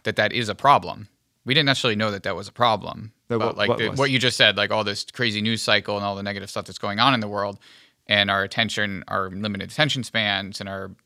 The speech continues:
Speaker 1: hopelessness and all that, but there wasn't necessarily a focus on that.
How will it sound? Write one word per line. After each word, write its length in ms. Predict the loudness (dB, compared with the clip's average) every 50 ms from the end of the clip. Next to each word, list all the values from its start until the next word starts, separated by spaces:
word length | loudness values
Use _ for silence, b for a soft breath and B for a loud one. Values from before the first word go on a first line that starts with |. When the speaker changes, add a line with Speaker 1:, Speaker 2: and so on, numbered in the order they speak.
| _ _ -8
Speaker 1:
hopelessness 540 | -4 -2 -2 0 -2 -4 -4 -4 -6 -6 -4
and 60 | -4
all 60 | -4
that, 100 | -4 -6
but 80 | -6 -4
there 100 | -2 -2
wasn't 240 | -2 -2 -2 -4 -4
necessarily 360 | -6 -6 -6 -6 -6 -6 -6
a 20 | -6
focus 340 | -6 -6 -6 -6 -6 -6
on 160 | -6 -6 -6 -6
that. 240 | -6 -6 -6 -8